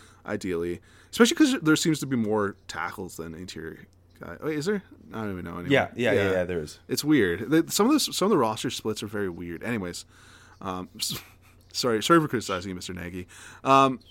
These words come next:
Speaker 1: <laughs> yeah, but I think McClendon can just go out there and be like, s-, y-, we will get to see him some reps inside, I'm sure. Um, and just
Speaker 2: Oh,
Speaker 1: being,
Speaker 2: yeah.
Speaker 1: being very just steady and consistent, and I,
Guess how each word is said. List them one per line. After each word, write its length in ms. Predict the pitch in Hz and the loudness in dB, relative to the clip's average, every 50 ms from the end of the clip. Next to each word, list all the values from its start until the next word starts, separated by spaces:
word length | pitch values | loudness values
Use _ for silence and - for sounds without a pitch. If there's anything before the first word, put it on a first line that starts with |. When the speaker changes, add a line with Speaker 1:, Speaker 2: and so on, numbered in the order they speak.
| - - | -10 -6
Speaker 1:
<laughs> 280 | - - - - - 220 | -6 -6 -4 0 2 4
yeah, 160 | 196 180 165 | 8 8 8
but 100 | - 156 | 8 6
I 40 | - | 6
think 200 | - 240 233 226 | 6 6 4 6
McClendon 340 | 196 170 - 190 190 190 180 | 4 2 2 2 2 2 2
can 120 | - 180 156 | 2 0 -2
just 140 | 165 156 | 0 2
go 80 | 165 165 | 4 4
out 80 | 160 185 | 4 4
there 80 | 180 | 2
and 80 | 165 147 | 2 4
be 80 | 147 156 | 4 4
like, 300 | 170 208 190 - - 151 - _ - - - - - - - _ _ _ _ _ _ _ _ - - | 6 6 4 2 0 -18 -20 _ -20 -20 -20 -20 -20 -20 -20 _ _ _ _ _ _ _ _ -4 0
s-, 180 | - - - | 0 0 2
y-, 160 | 190 185 190 190 | 0 0 0 2
we 180 | 185 160 175 170 | 4 4 8 10
will 140 | 175 202 180 | 12 12 12
get 160 | 165 180 165 | 12 8 6
to 80 | 165 | 6
see 120 | 147 - 160 | 2 2 4
him 80 | 143 | 4
some 180 | 131 - 143 123 | 4 2 2 2
reps 220 | 117 110 110 - | 2 0 0 -2
inside, 360 | 113 120 113 - 120 107 101 101 | -4 -6 -4 -2 -2 0 0 -2
I'm 100 | 101 101 | -2 -4
sure. 360 | - - 87 87 90 90 - - - - - - - - | -4 -4 -4 -4 -4 -4 -8 -12 -20 -20 -20 -20 -16 -8
Um, 300 | - 98 101 101 98 92 - | -6 -4 -2 -2 -2 -4 -4
and 120 | 123 135 143 | -2 -2 -2
just 120 | 143 135 | -2 2
Speaker 2:
Oh, 40 | 143 | 2
Speaker 1:
being, 140 | 151 156 147 | 2 2 2
Speaker 2:
yeah. 80 | 139 | -2
Speaker 1:
being 280 | 135 - 151 160 160 135 | -2 2 2 4 4 2
very 400 | 113 117 123 143 175 185 165 143 | 2 2 4 4 4 4 2 0
just 240 | 117 117 131 - - | -4 -6 -4 -4 -4
steady 340 | - - 110 110 135 135 127 | -2 -2 0 0 2 2 0
and 80 | 120 110 | 0 -4
consistent, 520 | - 101 - - 120 - - 87 80 80 | -6 -8 -8 -6 -8 -8 -8 -8 -8 -8
and 220 | 82 85 87 85 78 | -8 -10 -10 -10 -12
I, 320 | 62 69 67 - - | -12 -12 -14 -14 -16